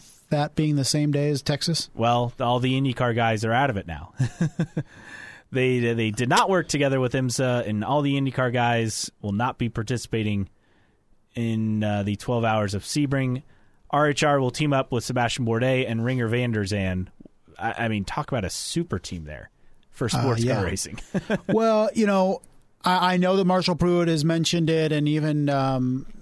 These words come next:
Speaker 1: you know, Michael Shank mentioned it with us last week, is, look, I understand the frustrations, okay? But N B C came to IndyCar and say, "Look, we can put you on network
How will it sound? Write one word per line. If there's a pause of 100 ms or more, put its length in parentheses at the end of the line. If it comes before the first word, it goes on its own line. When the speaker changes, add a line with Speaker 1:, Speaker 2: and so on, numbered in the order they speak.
(120)
Speaker 1:
you
know, (500)
Michael
Shank
mentioned
it
with
us
last
week,
is,
look,
I
understand
the
frustrations, (420)
okay? (480)
But (400)
N
B
C
came
to
IndyCar
and
say,
"Look, (640)
we
can
put
you
on
network